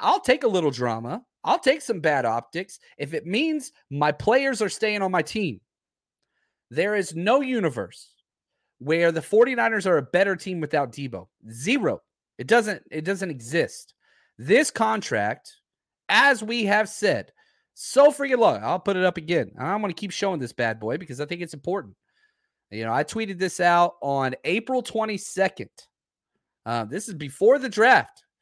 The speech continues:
This is whenever all the stuff started, the scrubbing and the demanding trade and all those things. Uh, I put this out on April twenty-second.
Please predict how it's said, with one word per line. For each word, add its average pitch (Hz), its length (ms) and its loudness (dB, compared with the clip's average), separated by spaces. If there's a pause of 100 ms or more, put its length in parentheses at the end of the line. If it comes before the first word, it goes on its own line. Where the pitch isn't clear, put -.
(200)
This 208 160 -2
is 175 180 -8
whenever 156 420 0
all 214 240 6
the 254 100 2
stuff 240 300 2
started, 202 480 2
the 95 80 -18
scrubbing 208 600 0
and 123 160 -6
the 101 120 -6
demanding 190 540 -6
trade 208 240 -2
and 165 100 -2
all 165 100 2
those 170 240 0
things. 104 400 -12 (500)
Uh, 110 180 -6
I 123 60 -4
put 190 160 -6
this 185 160 -6
out 190 140 4
on 156 60 0
April 170 280 -4
twenty-second. 143 580 -6